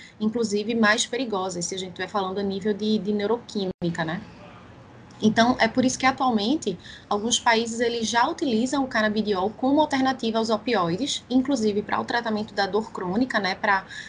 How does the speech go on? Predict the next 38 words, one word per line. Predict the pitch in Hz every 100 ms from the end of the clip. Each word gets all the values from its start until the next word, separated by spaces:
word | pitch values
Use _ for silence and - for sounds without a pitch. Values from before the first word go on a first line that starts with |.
| -
tentar | 208 202 220
minimizar | 220 220 226 240 214 190 190
um | 226
pouco | 214 220 233 -
essa | 214 226
crise | - 214 233 262
dos | 226 214
opioides | 202 214 202 180 214 -
que | 220
a |
gente | 202 202
se, | - 202 190 175 - - - -
se | - 220
colocou | 233 220 220 - 196 214
nas | 226 196
últimas | 190 202 196
décadas. | 175 170 233 247 294 - - - -
Só | - - 262
que | 269 262 277
a |
gente | 277 269
precisa | 277 269 254
deixar | 247 247 233
bem | 240
claro | 254 208 220
que | 247
as | -
precisas, | 247 240 240 233 233 -
as | - 208
pesquisas, | - 220 - 220 233 226
elas | 226 226 226
ainda | 226
precisam | 226 - 233 247 269 262
ser | 262
aprofundadas | 233 233 233 247 208 180 190 202
cada | 233 254
vez | 247 254
mais | 247 190 175 220